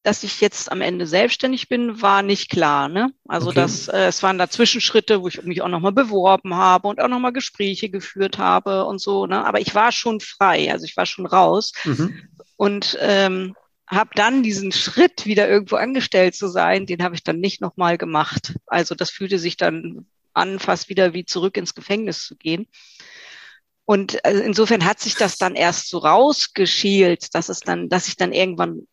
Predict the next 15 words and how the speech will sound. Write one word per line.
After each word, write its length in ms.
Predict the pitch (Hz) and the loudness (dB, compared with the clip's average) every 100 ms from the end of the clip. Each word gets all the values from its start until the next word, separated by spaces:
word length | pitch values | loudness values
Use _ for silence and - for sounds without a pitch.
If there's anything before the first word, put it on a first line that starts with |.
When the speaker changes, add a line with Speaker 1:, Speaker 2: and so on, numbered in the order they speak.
| _ _ | _ _
Speaker 1:
einfach 720 | - 170 170 - 160 - - - - _ - | -4 -4 -4 -4 -4 -4 -10 -12 -14 _ -2
als 260 | 165 - | 0 0
Freiberufler 640 | - 175 214 208 175 - 165 | -2 0 0 0 -4 -4 -2
halt 200 | 165 160 | 0 2
weitergemacht 720 | 165 175 165 - 151 147 - | 0 0 -6 -6 -6 -6 -6
habe 360 | 151 156 165 196 | -2 -2 -2 -4
oder 200 | 165 127 | -6 -6
das 220 | 127 - | -8 -12
parallel 400 | - 151 156 185 | -6 -2 2 2
ja 180 | 175 - | 2 -4
auch 80 | 170 | -8
schon 200 | - - | -12 -18
irgendwie 260 | _ - | _ -12
aufgebaut 640 | - 175 - - - - - | -8 -8 -10 -8 -6 -6 -4
habe. 320 | 62 - - | -6 -6 -10